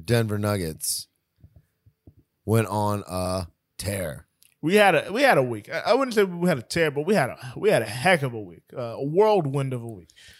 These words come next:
Speaker 2: Number one seed, the league started back up on Thursday. You know, they sent us immediately, sent us out to Cleveland, number four team in the East. Good game, big game,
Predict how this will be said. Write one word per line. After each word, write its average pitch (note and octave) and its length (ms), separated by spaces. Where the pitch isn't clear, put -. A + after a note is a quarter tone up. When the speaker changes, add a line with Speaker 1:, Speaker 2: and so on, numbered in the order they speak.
Speaker 2:
Number G#3+ 220
one F#3+ 180
seed, E3+ 500
the C#3+ 360
league F3 260
started D3 380
back C#3+ 220
up C3 140
on B2 100
Thursday. C#3 800
You D#3 80
know, E3 160
they D#3 160
sent D#3 320
us C#3+ 160
immediately, F#3 760
sent F#3+ 280
us D3+ 100
out C#3+ 140
to A2+ 60
Cleveland, A2+ 480
number D#3 220
four C#3+ 280
team C#3 320
in A#2 80
the A#2 160
East. D3+ 260
Good D#3+ 240
game, D#3 380
big E3+ 260
game, G2 380